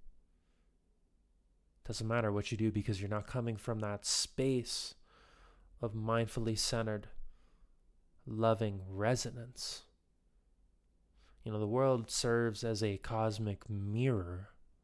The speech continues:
Your perception is reflection, if you will. So what you see outside of yourself is merely going to be a reflection within you.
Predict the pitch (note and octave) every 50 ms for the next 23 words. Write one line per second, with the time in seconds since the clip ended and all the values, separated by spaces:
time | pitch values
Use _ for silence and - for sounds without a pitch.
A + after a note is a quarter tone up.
0 | - - - _ _ _ _ _ _ _ _ - _ _ _ _ _ _ - -
1 | A2+ - - - - - - - - C3 A#2+ - - - - A2+ G2+ - - A#2+
2 | A2+ G#2+ G2 F#2+ F#2+ F#2+ G2 F2+ - - - - C3 C3+ C#3 - - - - D#3
3 | D3+ C#3+ B2 - _ _ _ - - - - - - - - - - - - A2+
4 | G#2+ - - A2+ - - G#2+ G#2 G2+ A2 - - - - _ _ _ _ _ _
5 | _ _ _ _ _ _ _ _ _ _ _ _ _ _ _ _ _ _ _ _
6 | _ _ - - - - B2+ B2 A#2+ C3 D#3+ F3 - C#3+ C#3 C3+ B2+ - - -
7 | E3+ D3+ B2+ B2 A#2 A#2+ - - - C#3 B2 A2+ G#2+ G#2+ A2+ A2+ - - - B2+
8 | A#2+ A#2 - A#2 A2 A2 B2 C#3 D3+ D3+ D3+ C3+ C3 B2+ B2+ - - A#2+ A#2+ A#2
9 | A#2+ A#2+ A#2+ A#2+ B2 A#2 - - - C3 B2+ - - - A#2+ A#2 A2+ A2+ A2 -
10 | - A2+ A2 G#2+ G2+ G#2 G#2 G2+ G2+ G2 G2